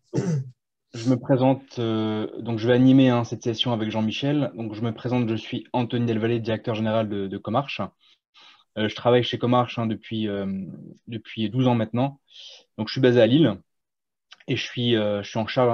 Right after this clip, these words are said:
hein, de développer notamment la stratégie retail sur le marché, le marché français. Et, euh, mon premier client, le premier client de Comarch historique, hein, c'était Auchan. Donc, euh, voilà, c'est aussi un,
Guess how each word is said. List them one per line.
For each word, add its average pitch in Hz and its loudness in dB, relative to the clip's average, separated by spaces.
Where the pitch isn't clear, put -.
hein, 110 0
de 104 -2
développer 110 0
notamment 110 -2
la 104 -2
stratégie 110 -6
retail 110 -2
sur - -10
le 104 -4
marché, 107 -6
le 98 -6
marché 104 -8
français. 135 -8
Et, 139 4
euh, 110 0
mon 113 0
premier 156 4
client, 147 2
le 123 6
premier 147 2
client 135 0
de 113 0
Comarch 117 0
historique, 120 -4
hein, 95 -4
c'était 110 -6
Auchan. 117 -2
Donc, 107 -14
euh, 95 -10
voilà, 98 -14
c'est - -14
aussi 113 -6
un, 101 -4